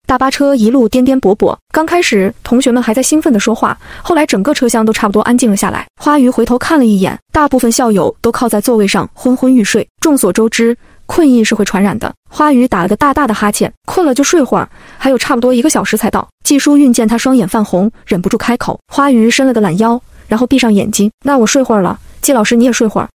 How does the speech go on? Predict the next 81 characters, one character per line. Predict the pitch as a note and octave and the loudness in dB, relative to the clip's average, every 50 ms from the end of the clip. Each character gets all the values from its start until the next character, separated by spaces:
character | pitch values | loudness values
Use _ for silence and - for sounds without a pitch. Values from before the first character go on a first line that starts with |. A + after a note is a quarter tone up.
| - - | -4 0
这 | E4 D#4 | 2 2
一 | C4 B3+ | 2 2
睡， | - - C#4 A3+ G3 G3 - - - - - | 2 0 0 0 0 -2 -6 -12 -20 -14 -6
他 | - C#4 | -2 -2
还 | C4+ C4+ | 0 0
真 | - - E4 F4+ | 0 0 0 0
的 | F4+ | 0
睡 | C4+ - A3 F#3 | 0 0 -2 -2
香 | - G#3+ F3+ F3+ | 0 -2 -2 -2
了， | F3+ - - _ _ - | -4 -4 -6 _ _ -8
甚 | - - - C4+ A#3+ | -4 -2 0 0 2
至 | - A3+ | 2 0
还 | G#3+ - G#3+ G#3+ | 0 0 -2 0
做 | - C#4+ C4 | 0 0 2
了 | A3+ G#3 | 2 2
一 | |
个 | G#3 B3 | 2 2
梦， | C4 D#4 C4 - - _ - - | 0 0 0 -2 -6 _ -12 -6
好 | - A3 A#3+ | -2 -2 0
死 | C#4+ - A3+ | 0 -2 -2
不 | G#3 - A#3 | -2 -2 -2
死 | - - - F3+ F3+ | -4 -4 -6 -8 -8
的， | - - - - - - - - - - | -8 -8 -10 -10 -16 -20 -20 -12 -4 -2
梦 | D#4+ D4+ | 0 2
里 | B3 G#3+ | 2 2
他 | - C4 | 0 0
竟 | - D4+ | 0 2
然 | C#4 C4+ | 0 2
还 | C4 B3+ | 0 -2
碰 | - - F4 D#4 | -2 -2 -2 0
到 | C#4+ B3 | 0 2
了 | A3+ A3 | 2 2
那 | A#3 | 2
个 | A3+ G#3 | 2 2
猥 | G3+ A3 | 0 0
琐 | - A#3+ | 0 0
小 | G#3+ - G3 | 0 0 0
老 | G#3+ F3+ | 0 -2
头。 | - - - G#3 - - _ _ - | -4 -6 -6 -6 -6 -8 _ _ -6
“小 | - G#3+ | -4 -2
姑 | G3+ A3+ A#3 | 0 0 0
娘， | A3+ G#3+ F#3+ F#3 G3+ G#3+ - - - - - | 2 2 0 -2 -4 -8 -12 -20 -18 -8 -4
本 | G#3+ G3+ | -2 -2
神 | G3 - G3+ G#3 | 0 2 2 2
这 | A3+ C#4+ | 2 2
辈 | - A#3+ G#3 G3 | 0 0 -2 -2
子 | - - A3 - - - - - - | -2 -6 -10 -10 -14 -20 -14 -6 -4
就 | C4 A3+ | -2 0
欣 | - B3+ B3+ | 0 0 0
赏 | A3+ G3 G3+ | 2 2 2
你 | G3 F#3+ | 2 2
这 | G#3+ G#3+ | 2 0
种 | G3 F#3 | -2 -2
听 | - - A#3 A#3 | 0 0 0 2
劝 | - B3+ G3 | 2 0 -2
的 | F3+ | -2
人。” | - - - - _ - - | -4 -8 -10 -10 _ -8 -4
小 | - B3 B3 | -2 0 0
老 | B3 G#3+ | 0 0
头 | - - G#3 A3+ | 0 0 0 2
一 | A#3 A#3 | 2 2
副 | - - C4 B3 - - _ _ - | 0 0 -2 -2 -2 -4 _ _ -2
孺 | B3 C4+ D#4+ | 0 0 2
子 | - - C#4+ D4+ | 2 0 -2 -2
可 | - - A3+ F#3+ | -2 -2 -2 0
教 | - - C4+ A#3+ | 0 0 0 0
的 | A3 G#3 | 0 0
神 | - F#3+ F#3+ | 0 0 0
态， | G#3 - B3+ G#3+ - - _ - | 0 0 -2 -4 -4 -6 _ -8
花 | - - F#4 | -2 0 2
鱼 | F4+ D#4+ | 2 4
没 | D#4+ C#4+ D4 | 4 4 2
好 | D#4+ - G#3 | 2 0 -2
气 | G3 - - E4 D4+ | -2 0 0 0 2
的 | - G3+ F#3+ - _ | 2 0 -4 -4 _
对 | - C4+ B3+ | -2 -2 -2
他 | B3 | -2
翻 | - - C#4+ C4+ | 0 0 0 0
着 | B3 | 0
白 | - F#3+ G#3 | 0 0 0
眼。 | C4 B3 G3 - | 0 0 -2 -2